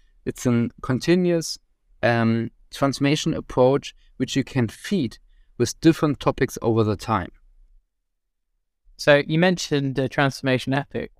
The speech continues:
Speaker 2: What is an example would you have in there, and what would be a definition of ready for a transformation epic? What would you need?
Speaker 1: Before I answer the question, let's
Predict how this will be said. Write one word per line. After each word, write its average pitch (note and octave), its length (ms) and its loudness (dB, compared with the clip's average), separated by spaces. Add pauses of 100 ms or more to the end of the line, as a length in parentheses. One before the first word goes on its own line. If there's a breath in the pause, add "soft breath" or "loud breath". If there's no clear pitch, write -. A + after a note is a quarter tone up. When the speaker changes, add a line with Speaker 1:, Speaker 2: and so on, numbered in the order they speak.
(500)
Speaker 2:
What D3+ 200 6 (380)
is D3+ 100 2
an C#3 100 2
example C3 840 2
would A#2 200 0
you A#2 180 4
have A#2 260 2
in A2+ 100 2
there, A2+ 200 4
and A#2+ 100 -2
what A#2+ 140 0
would A#2 140 -2
be A#2 120 2
a A2 40 2
definition A#2 560 -2
of A2 140 -4
ready A2 300 2
for - 160 -4
a - 40 -4
transformation A2+ 640 -4
epic? - 240 -10
What B2 180 -2
would B2 140 -2
you A#2 100 2
need? A#2 460 0 (1160)
Speaker 1:
Before F#3+ 200 2
I E3 80 8
answer E3 220 -2
the C#3+ 80 -6
question, E3 480 -2
let's - 280 -4